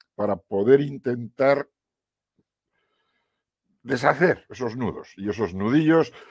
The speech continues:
de lo que es la madeja competitiva de nuestro deporte nacional, la pelota en el frontón, ese que es el deporte más bonito del mundo. Arratsaldeon guztioi.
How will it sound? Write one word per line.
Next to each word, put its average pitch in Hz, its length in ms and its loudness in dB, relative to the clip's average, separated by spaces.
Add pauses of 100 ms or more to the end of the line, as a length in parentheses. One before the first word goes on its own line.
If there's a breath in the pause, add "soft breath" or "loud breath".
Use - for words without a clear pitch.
(160 loud breath)
de 101 140 4
lo 107 120 4
que 123 280 8
es - 180 -2 (260 loud breath)
la 98 200 2
madeja 113 420 2
competitiva 87 880 -2 (320 soft breath)
de 104 180 -4
nuestro 98 460 -4
deporte 104 500 -2
nacional, 110 560 4
la 98 160 6
pelota 117 520 4
en 110 80 2
el 107 140 0
frontón, 101 640 0 (220)
ese - 260 -8
que 107 200 0
es - 180 -6 (380 soft breath)
el 80 120 -10
deporte 107 640 -4 (300)
más 113 260 -8
bonito 120 420 -2
del 107 160 2
mundo. 117 280 0
Arratsaldeon 120 680 2
guztioi. 92 580 -6